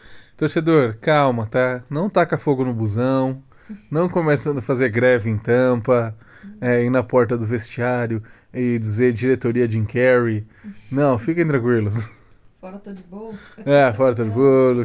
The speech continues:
Speaker 1: calma. Mas a família Glaze, eu sou a favor de ser fora. É, vai, as coisas vão se ajeitar.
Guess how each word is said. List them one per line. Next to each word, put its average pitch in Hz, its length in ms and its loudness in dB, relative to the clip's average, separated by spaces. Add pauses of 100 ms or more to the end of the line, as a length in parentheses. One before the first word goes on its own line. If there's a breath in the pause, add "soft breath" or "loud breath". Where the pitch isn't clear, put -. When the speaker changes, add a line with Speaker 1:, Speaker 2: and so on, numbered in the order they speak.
Speaker 1:
calma. 131 600 2 (840 soft breath)
Mas 135 360 2
a 151 80 2
família 156 320 2
Glaze, 170 760 0
eu 175 120 0
sou 170 160 0
a 156 40 0
favor 151 280 0
de - 80 -10
ser 131 80 -6
fora. 113 260 -8 (460 soft breath)
É, 135 600 -2 (1160)
vai, 147 440 -2 (160)
as 147 140 -12
coisas 156 220 -4
vão 147 100 -4
se 139 120 -8
ajeitar. 120 520 -8